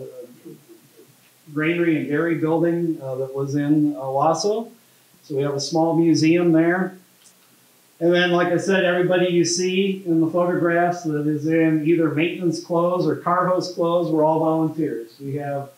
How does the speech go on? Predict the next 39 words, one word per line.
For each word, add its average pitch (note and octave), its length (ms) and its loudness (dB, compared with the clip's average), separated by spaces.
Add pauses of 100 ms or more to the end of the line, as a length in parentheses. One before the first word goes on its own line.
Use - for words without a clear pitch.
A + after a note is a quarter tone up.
(460)
four F#3+ 320 0
paid F3 280 0
staff F3 440 0
members, E3+ 580 -2
uh, C3+ 360 -16
executive D#3 520 -4
director, D#3 640 -4 (200)
uh, C3+ 280 -8 (260)
chief E3 260 -6
mechanic, D#3 560 -4 (180)
uh, D3+ 720 -16
an C#3 100 -12
assistant E3+ 500 -8
mechanic, D3+ 500 -2 (640)
and D3 160 0
a D3 60 -6
couple D3+ 240 -4
people D3 400 0
in C#3 60 -6
the - 60 -8
office. D#3+ 440 -2
And C#3+ 140 -12
other D3 240 -2
than C#3 160 -6
that, E3 340 -2
everybody D3+ 460 -4
you D3 260 0
interact E3+ 460 -2
with, F#3+ 200 -4
if D#3 140 -2
you D3 80 -2
came E3 240 2
up E3 160 -2
to D3+ 80 -6
visit A3 320 0
us, G3+ 380 -6 (260)
is D#3 140 -2
a D3+ 40 -4
volunteer. B2+ 500 -8